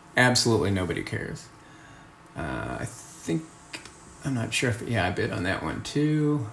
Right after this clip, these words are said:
When I say a bid on it, I'm not, I'm not up there. The next bid's twenty thousand. It's not like I bid nineteen thousand. It means when this auction opened, I put a place, a placer bid. A placer bid is where I just run through the auction for cards that I think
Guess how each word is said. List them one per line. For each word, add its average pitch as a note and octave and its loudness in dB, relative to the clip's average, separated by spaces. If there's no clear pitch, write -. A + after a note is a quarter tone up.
When C#3+ 8
I D3+ 12
say A3 12
a A#2 12
bid D3 12
on G#2+ 12
it, G#2 6
I'm A#2 10
not, D3 8
I'm A#2+ 8
not C#3 12
up C3+ 12
there. G#2+ 8
The G#2+ 6
next B2+ 6
bid's A2+ 6
twenty G#2 6
thousand. G#2 6
It's F#2+ 6
not B2+ 10
like A#2 8
I A2 10
bid G2+ 6
nineteen G2+ 4
thousand. F2+ 0
It A#2+ 6
means A#2+ 8
when A2+ 6
this D3 10
auction C#3 10
opened, A2+ 8
I G#2 8
put G#2 6
a G2+ 8
place, G#2+ 6
a G#2+ -2
placer G#2+ 6
bid. E2+ -2
A - -16
placer A#2 10
bid A2+ 10
is G#2+ 8
where G#2 8
I G#2+ 8
just G#2+ 4
run A#2 10
through C#3 10
the C3+ 12
auction A#2 8
for G2 2
cards G#2+ 8
that G2 4
I G#2 6
think C3 4